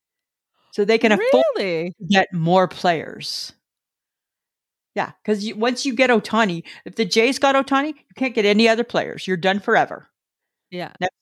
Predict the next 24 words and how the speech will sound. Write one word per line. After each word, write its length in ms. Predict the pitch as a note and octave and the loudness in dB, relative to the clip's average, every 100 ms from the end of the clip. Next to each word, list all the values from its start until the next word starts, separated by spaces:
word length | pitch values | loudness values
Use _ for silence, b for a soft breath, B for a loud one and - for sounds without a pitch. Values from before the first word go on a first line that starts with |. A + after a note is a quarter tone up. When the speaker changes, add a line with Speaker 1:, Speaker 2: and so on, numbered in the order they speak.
| - | -2
Speaker 1:
ten 160 | A#3+ | 2
years, 260 | A#3 G#3 G3 | 2 2 0
you 60 | |
get 140 | F#3 F3 | -2 0
no 100 | F3 | 0
more 160 | F3 F#3+ | -2 -4
players 360 | F3+ D#3 D#3+ | -2 -4 -4
'cause 140 | - E3+ | -6 -8
you 80 | |
can't 220 | E3+ G#3 F3+ | -4 -6 -6
afford 300 | - E3 D#3 | -8 -10 -8
them. 160 | D3+ | -10
You 100 | E3 | -10
just 340 | D3 F3 F3 - _ _ _ _ _ - | -6 -6 -6 -10 _ _ _ _ _ 0
all 360 | F3 F#3 F#3+ | 4 4 4
in, 260 | E3 - - _ _ _ _ _ _ - | 0 -6 -16 _ _ _ _ _ _ -8
right? 300 | D#3+ G3 - _ _ _ | -6 -6 -8 _ _ _
All 320 | - D#3+ E3+ D#3 | -6 -2 -2 -4
in. 260 | F#2+ - _ _ _ _ _ _ | -8 -12 _ _ _ _ _ _
Speaker 2:
I'm 140 | B3+ F4+ | -12 -10
Speaker 1:
Dod-, 40 | |
Speaker 2:
surprised 400 | - - - - | -4 0 0 0
that, 120 | A3 G#3 | -6 -4
that, 340 | G3+ F3+ _ | -4 -4 _